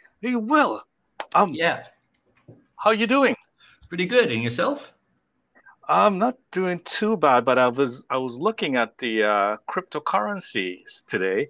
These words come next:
Speaker 2: Oh,
Speaker 1: and
Speaker 2: okay.
Speaker 1: it looks looking really good. I saw Bitcoin is going up. What do you think?
Speaker 2: Yeah, you know, I think, um, you know, Bitcoin's a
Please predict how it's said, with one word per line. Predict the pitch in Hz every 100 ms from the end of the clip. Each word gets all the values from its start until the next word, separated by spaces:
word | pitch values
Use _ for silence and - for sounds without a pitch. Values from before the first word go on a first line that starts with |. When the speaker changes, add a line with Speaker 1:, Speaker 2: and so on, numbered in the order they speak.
| _ _ _ - -
Speaker 2:
Oh, | 165
Speaker 1:
and | 110 110 113 110 101
Speaker 2:
okay. | 110 135
Speaker 1:
it | 135 113
looks | - - - - _ -
looking | - 131 107
really | 104 117 139 165 175 135 107 95
good. | 95 180 151 131 - -
I | 104
saw | - 151 101
Bitcoin | 160 175 - 123 104
is | 98
going | 104 98 92
up. | 180 180 - - - _ -
What | 160 175
do |
you | 196 190
think? | - 233 - - - _ - - - _ _ _
Speaker 2:
Yeah, | - 147 320 381 294 110 - -
you |
know, | 131 143
I | 240
think, | 240 208 180 151
um, | 139 131 127 120 - _ _
you | 139 123
know, | 113 117 117
Bitcoin's | 165 - 143 135 123 120 113
a | 107 101 98 92